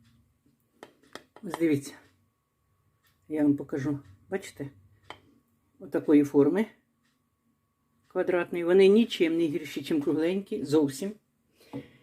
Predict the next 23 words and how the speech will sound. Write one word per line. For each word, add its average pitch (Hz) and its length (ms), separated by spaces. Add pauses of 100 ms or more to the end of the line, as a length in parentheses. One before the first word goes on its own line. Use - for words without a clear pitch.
(140)
Дивіться, 151 480
суп - 340 (2000)
в 156 160
міру 180 440 (300)
густий, 185 720
гляньте. 156 380
І 185 220
він 240 280 (420)
на 175 120
завтра 202 340
не 220 180
стане 170 500
густіший, 240 580
тому 208 280
що 196 300 (1200)
промивала 175 720 (260)
овсянку 220 600
в 147 60
декілька 190 580 (240)
раз, 180 420
в 151 100
декількох 175 580
водах. 151 480